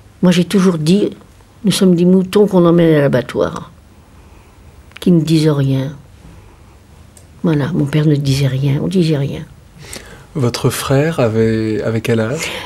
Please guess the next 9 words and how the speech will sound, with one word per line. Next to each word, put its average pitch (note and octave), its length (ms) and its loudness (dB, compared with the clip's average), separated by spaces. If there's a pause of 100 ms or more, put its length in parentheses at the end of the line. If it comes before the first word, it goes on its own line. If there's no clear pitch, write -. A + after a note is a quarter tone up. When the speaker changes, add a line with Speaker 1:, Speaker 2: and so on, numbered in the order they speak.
(280)
Speaker 1:
Mon F3+ 200 2
fa-, - 320 -2
mon F3+ 160 4
frère F#3+ 280 0
avait D#3 840 0 (260)
quatorze E3 540 -2
ans E3 160 4
et D#3+ 80 4
demi. F3 280 2